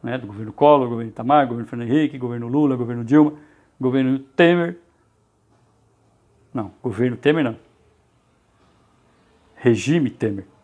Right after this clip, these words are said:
porque Temer assumiu o pa-, o país através de um golpe em dois mil e dezesseis. E o atual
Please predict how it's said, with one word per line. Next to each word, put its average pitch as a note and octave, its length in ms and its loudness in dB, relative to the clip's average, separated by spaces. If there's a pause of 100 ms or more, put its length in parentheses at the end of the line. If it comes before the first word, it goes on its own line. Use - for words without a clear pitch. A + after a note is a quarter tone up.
(200)
porque - 240 -8
Temer A#2+ 300 -6
assumiu C3+ 260 0
o B2+ 60 0
pa-, B2 340 -2
o C3 80 -6
país A#2+ 480 -8 (480)
através C3 300 2
de B2 60 4
um A2 100 0
golpe A2+ 360 4 (320)
em B2 60 -14
dois G#2+ 140 -12
mil G#2+ 140 -12
e G#2 40 -14
dezesseis. G2+ 580 -18 (960)
E D3+ 100 -10 (640)
o C3+ 160 4
atual C3+ 680 4